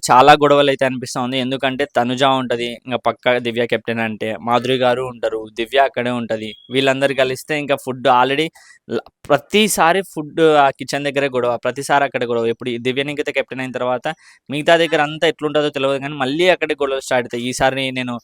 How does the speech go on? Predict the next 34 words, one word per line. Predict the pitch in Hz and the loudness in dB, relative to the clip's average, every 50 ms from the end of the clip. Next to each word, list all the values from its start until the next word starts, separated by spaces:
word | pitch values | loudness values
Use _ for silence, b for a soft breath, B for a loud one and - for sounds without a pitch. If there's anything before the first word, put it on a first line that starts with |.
| b b b b _ | b b b b _
లాస్ట్ | - 127 131 131 - | 2 2 2 2 0
టైమ్ | 151 147 147 | -4 -4 -2
నేను | 143 131 131 | -4 -4 0
రేషన్ | 123 135 135 - 147 | 0 -2 -2 -2 -4
మేనేజర్ | 147 143 139 143 139 131 127 | -4 -2 -2 -2 -4 -2 0
కాబట్టి | 135 135 131 - 139 | 0 0 0 0 -4
అన్ని | 135 135 139 | -4 -6 -10
రెస్పాన్సిబిలిటీస్ | 127 135 - - 135 131 131 135 131 131 127 120 127 123 127 | -10 -10 -8 -8 -8 -6 -6 -6 -8 -6 -6 -8 -8 -10 -8
నావే, | 123 123 123 123 123 | -6 -6 -6 -6 -6
నేను | 123 123 123 123 | -8 -8 -8 -8
అది | 120 127 131 | -8 -6 -2
కాబట్టి | 131 127 123 123 127 127 | -2 -2 -2 -2 -8 -6
నా | 127 123 | -6 -6
రెస్పాన్సిబిలిటీ | 123 - _ 127 123 120 117 120 120 120 | -6 -6 _ -10 -10 -8 -8 -8 -8 -8
నావే | 117 117 117 117 | -8 -8 -8 -8
అన్నాయి. | 117 117 120 127 135 | -8 -10 -10 -12 -12
ఈసారి | 127 - - 131 131 - - | -12 -4 -2 -2 -2 -2 -4
కెప్టెన్ | - 135 120 - _ 147 143 143 | -4 -4 -4 -2 _ -4 -4 -2
తను. | 139 120 123 143 - - _ _ _ _ | -4 -4 -6 -6 -12 -16 _ _ _ _
So, | - 139 - _ | -6 -6 -6 _
చూడాలి | - 156 156 170 170 156 151 160 - b b b b b _ | -2 -2 2 2 2 2 2 -2 -6 b b b b b _
దివ్య | 123 139 143 165 | -8 -4 -2 -2
నిఖిత | 165 170 165 170 165 170 165 | -4 -2 -6 -4 -2 -2 -4
కెప్టెన్సీ | - - 139 123 - 143 139 139 143 139 | -2 -4 -6 -4 -4 -8 -8 -6 -6 -4
ఎలా | 127 131 131 | -2 -2 -2
ఉంటది | 131 131 127 127 123 | -4 -4 -6 -6 -6
అనేది | 123 123 123 123 135 - | -6 -8 -8 -10 -12 -12
కింద | _ 131 123 123 123 | _ -10 -8 -8 -6
కామెంట్ | - 120 117 120 127 127 120 | -4 -4 -4 -4 -6 -6 -6
చేయండి, | 127 120 120 127 139 | -6 -6 -6 -8 -10
మీరేం | 131 127 131 131 131 131 127 | -8 -8 -6 -6 -6 -8 -8
ఎక్స్‌పెక్ట్ | - - - - 117 113 | -14 -12 -10 -10 -8 -6
చేస్తా | 117 113 113 - - 113 | -6 -6 -8 -8 -10 -10
ఉన్నారో. | 110 113 113 127 | -8 -8 -8 -8